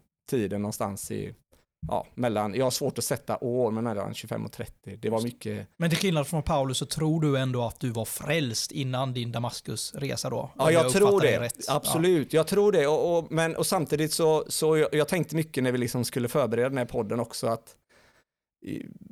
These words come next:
Speaker 1: jag behöver kanske inte veta allt, men jag tror absolut det. Jag tror att, att, eh, för det, det, man kan vara frälst, men man kan vara också,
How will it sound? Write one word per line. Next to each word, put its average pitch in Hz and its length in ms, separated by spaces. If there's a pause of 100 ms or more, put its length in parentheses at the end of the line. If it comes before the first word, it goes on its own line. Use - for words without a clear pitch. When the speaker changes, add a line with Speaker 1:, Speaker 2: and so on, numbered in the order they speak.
(680)
Speaker 1:
jag 143 140
behöver 151 340
kanske 170 220
inte 156 120
veta 156 300
allt, 151 120
men 147 100
jag 147 120
tror 170 260
absolut 165 520
det. 101 180
Jag 131 180
tror 147 220
att, 127 220
att, 127 360
eh, 120 300 (580)
för 143 80
det, 147 140 (200)
det, 131 340 (640)
man 143 100
kan 165 140
vara 160 80
frälst, 160 560
men 131 120
man 135 120
kan 147 140
vara 135 160
också, 127 300